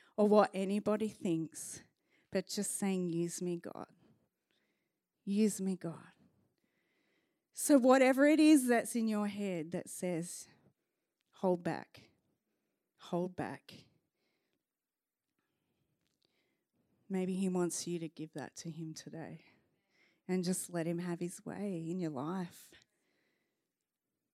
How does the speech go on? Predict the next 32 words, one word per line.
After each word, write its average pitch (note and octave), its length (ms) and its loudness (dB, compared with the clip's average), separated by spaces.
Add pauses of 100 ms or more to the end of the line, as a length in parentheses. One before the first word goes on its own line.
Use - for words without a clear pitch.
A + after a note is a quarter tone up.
(1600)
And A3+ 160 0
you A#3 80 2
know A#3+ 100 4
what? A3+ 140 2
It's - 160 -4
so C4 240 -4
good. A3 460 -2 (760)
It's A3 160 -2
so B3+ 280 0
good C4+ 180 2
when B3 140 4
we G#3 320 0 (380)
allow G#3 400 4
Him G#3 240 2
free F#3+ 360 0
reign F3+ 280 0
in F3+ 120 -2
our E3 140 -2
life, D#3 360 -6
isn't F#3 260 -2
it? D3+ 160 -2 (1400)
And A3+ 160 4
when B3+ 180 8
we B3 120 6
realize A#3 480 8
that G#3+ 160 2
it's - 200 -2
the - 160 0 (100)
enemy A#3+ 400 4
whispering F#3 760 -2
in F#3+ 160 -2
our, D#3+ 200 0